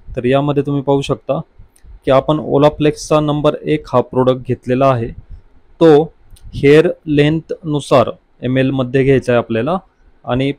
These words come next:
पाण्यामध्ये mix करून केसांवरती application करायचा आहे. तर हा काय करतो, पूर्णपणे बॉन्डला perfectly repair करतो आणि mid ब्रेकेजपासून वाचवतो. तर आपण आता पाहिलं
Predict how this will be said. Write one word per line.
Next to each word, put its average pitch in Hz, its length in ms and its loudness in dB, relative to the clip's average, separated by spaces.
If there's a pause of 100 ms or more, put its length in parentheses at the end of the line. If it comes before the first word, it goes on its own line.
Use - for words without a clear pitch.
पाण्यामध्ये 127 460 -2
mix 135 320 -6
करून 139 300 0 (520)
केसांवरती 120 640 -4 (300)
application 147 600 -2
करायचा 135 400 0
आहे. - 160 -6
तर 156 100 -2 (160)
हा 147 120 4
काय 165 220 0
करतो, 147 380 -4 (640)
पूर्णपणे 156 460 0
बॉन्डला 143 560 4 (1700)
perfectly 180 880 2 (500)
repair 160 400 2
करतो 131 400 0 (280)
आणि 147 220 -2
mid 151 300 -2
ब्रेकेजपासून 139 600 0
वाचवतो. 110 480 -2
तर 127 140 -6
आपण 147 360 -2
आता 147 240 -4
पाहिलं 147 360 0